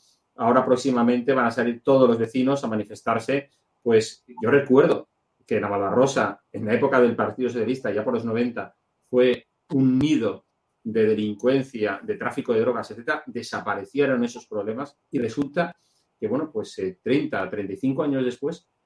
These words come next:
vuelve otra vez a su, a, a lo mismo, ¿no? Entonces los vecinos se van a manifestar próximamente para, bueno, pues, en contra de ese deterioro, en contra de la dejadez del ayuntamiento,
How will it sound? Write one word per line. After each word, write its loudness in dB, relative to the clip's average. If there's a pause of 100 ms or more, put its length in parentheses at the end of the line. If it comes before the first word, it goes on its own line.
(200)
vuelve 6
otra 0
vez -2
a -4
su, -4 (180)
a, -8
a -2
lo 2
mismo, 2
¿no? -8 (240)
Entonces 0
los 4
vecinos -2
se -2
van 0
a 2
manifestar -4
próximamente -6 (560)
para, -2 (640)
bueno, -10
pues, -20
en -8
contra -2 (240)
de -4
ese 2
deterioro, 2
en -2
contra 0
de 2
la -4
dejadez -4 (380)
del 0
ayuntamiento, 0